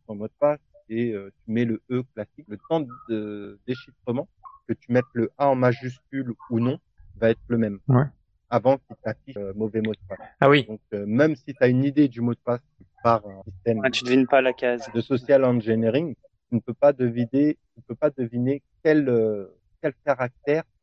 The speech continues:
Speaker 1: tu dois changer pour, euh, déverrouiller la base. Soit tu connais la, le mot de passe, soit tu ne le connais pas. Tu peux pas le deviner. T'es obligé de l'avoir.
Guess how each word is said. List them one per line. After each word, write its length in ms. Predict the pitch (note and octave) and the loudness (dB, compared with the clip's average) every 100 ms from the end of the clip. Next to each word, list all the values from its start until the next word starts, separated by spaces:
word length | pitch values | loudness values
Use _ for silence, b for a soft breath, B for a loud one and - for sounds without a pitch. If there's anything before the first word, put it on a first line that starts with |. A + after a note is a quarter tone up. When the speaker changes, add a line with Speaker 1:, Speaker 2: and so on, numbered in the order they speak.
| - | -18
Speaker 1:
tu 80 | A2 | -10
dois 340 | A2 A#2+ B2 - - | 0 0 0 -6 -6
changer 360 | C3+ B2 C#3 - _ _ _ - | -4 0 -2 -2 _ _ _ 2
pour, 280 | D#3 E3+ _ _ _ - | 4 4 _ _ _ -10
euh, 680 | G#2 G2+ G2+ F#2+ G2 G2+ G2+ _ - | -4 -2 -2 -4 -6 -8 -14 _ -8
déverrouiller 460 | A2 G#2 G2+ G#2+ A#2 | -4 -2 -2 -2 -2
la 100 | G#2 | -4
base. 180 | G2+ - _ - | -8 -14 _ 0
Soit 140 | C#3+ | 0
tu 160 | - A#2+ | 0 -6
connais 280 | B2 A#2+ A2+ | -4 -2 0
la, 320 | G#2 G2 F#2 | -2 -4 -8
le 140 | G#2+ | -4
mot 100 | G#2+ | -4
de 60 | - - | -2 -2
passe, 120 | D3 - - - - | -2 -4 -20 -14 -8
soit 100 | B2+ | -8
tu 180 | _ A#2+ | _ -6
ne 200 | A2+ A2 | -4 -6
le 80 | - B2+ | -6 -2
connais 180 | A#2+ | -2
pas. 120 | - G2 | -4 -12
Tu 140 | _ | _
peux 60 | G#2+ | -10
pas 180 | - C3 | 0 0
le 160 | G#2+ G2+ | 0 -6
deviner. 360 | A#2 G#2+ G#2+ F#2+ _ - | -6 -4 -8 -12 _ -6
T'es 60 | |
obligé 340 | G#2+ G#2+ G#2+ B2+ | -6 -6 -2 -2
de 60 | A#2 | 0
l'avoir. 360 | G#2 F#2+ - | -2 -4 -18